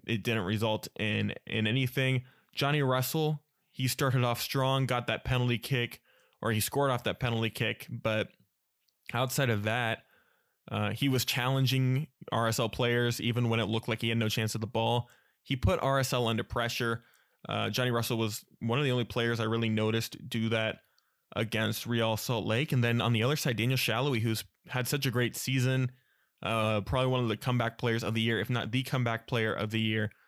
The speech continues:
scoring goals for fun. He just wasn't able to get involved in this game. I barely,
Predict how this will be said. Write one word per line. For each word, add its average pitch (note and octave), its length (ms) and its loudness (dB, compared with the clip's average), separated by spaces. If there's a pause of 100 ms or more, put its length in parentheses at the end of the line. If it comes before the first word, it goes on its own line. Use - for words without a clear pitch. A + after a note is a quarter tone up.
(220)
scoring C3 360 0
goals B2 220 2
for - 180 -6
fun. B2 360 0 (440)
He - 160 -8
just A3 220 -2
wasn't A#2+ 460 0
able A#2+ 200 0
to B2+ 80 2
get A#2 100 2
involved G#2+ 300 -2
in A2 60 -2
this G#2+ 160 -4
game. B2+ 440 2 (1000)
I B2 140 0
barely, C3+ 400 0